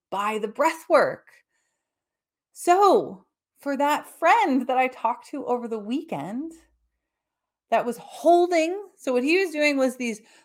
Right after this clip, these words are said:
like, deep, quick breaths, and then he would hold his breath. And what that actually does, shallow, rapid breathing and breath holds, put us into, like, a fight or flight mimicking state.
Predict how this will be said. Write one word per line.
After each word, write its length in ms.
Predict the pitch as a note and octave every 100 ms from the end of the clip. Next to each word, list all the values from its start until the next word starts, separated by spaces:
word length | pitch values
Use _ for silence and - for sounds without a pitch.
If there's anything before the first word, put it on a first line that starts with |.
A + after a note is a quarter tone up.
| -
like, 240 | G3+ - _ _ _ -
deep, 300 | C#4 D#4+ - _ _ _
quick 420 | - D#4+ D#4+ - -
breaths, 520 | B3 C4 D#4+ - - _ _ -
and 140 | A3+
then 100 | A#3+
he 120 | A#3
would 160 | A3+ G3+
hold 480 | - D#4 E4+ D#4 G#3+
his 220 | A3 -
breath. 500 | C3 - - - _ _ _ _ _ _ _ _ _ _ _ -
And 160 | G#3+ A3
what 180 | G#3+ D4
that 200 | E4+ F#4+
actually 400 | D#4+ - B3+ A3+
does, 360 | A#3+ F#3+ E3+
shallow, 520 | - C4+ C4+ D#4 D#4
rapid 380 | C#4 C4 C4 A#3+
breathing 320 | A3 A3+ A3
and 100 | F#3
breath 220 | G3 F#3+ -
holds, 880 | _ D#4 F#4 D4 F3+ F#3 A3+ - _ _ _ _ _
put 220 | - D#4 F4+
us 180 | E4+ -
into, 520 | A#3+ B3 C4 - B3
like, 180 | A3+ G#3
a 80 | F#3
fight 380 | - - B3+ C4+
or 100 | A#3
flight 480 | - A#3+ B3+ B3+ -
mimicking 600 | G#3+ D#4+ G4+ - G3+ F#3
state. 420 | - B2 E2+